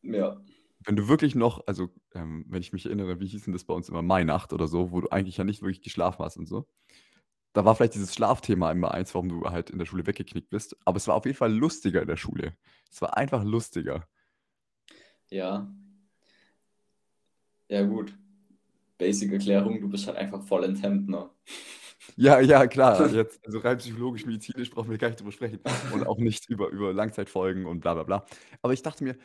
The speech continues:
Speaker 1: Ja.
Speaker 2: ich würd das echt, ich glaub, für zwei Tage würd ich's gerne ausprobieren. Zwei Tage lang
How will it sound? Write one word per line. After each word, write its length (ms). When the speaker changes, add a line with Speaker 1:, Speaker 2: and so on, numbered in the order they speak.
Speaker 1:
Ja. 280
Speaker 2:
ich 100
würd 120
das 180
echt, 200
ich 100
glaub, 180
für 140
zwei 240
Tage 300
würd 80
ich's 80
gerne 180
ausprobieren. 520
Zwei 300
Tage 400
lang 240